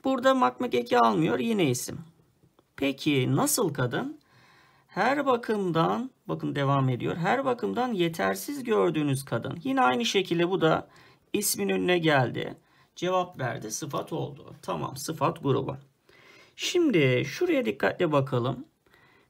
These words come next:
Bir sözcük, etmek fiil kökü.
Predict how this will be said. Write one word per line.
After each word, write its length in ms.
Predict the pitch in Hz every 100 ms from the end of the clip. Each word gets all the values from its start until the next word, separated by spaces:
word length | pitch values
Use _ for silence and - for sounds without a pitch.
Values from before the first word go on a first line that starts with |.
| _ 226
Bir 160 | 285
sözcük, 880 | 311 - 202 208 175 135 135 - - _ _ _ _ _ _ _ -
etmek 440 | 165 165 185 220
fiil 440 | - - 160 147 135
kökü. 320 | - -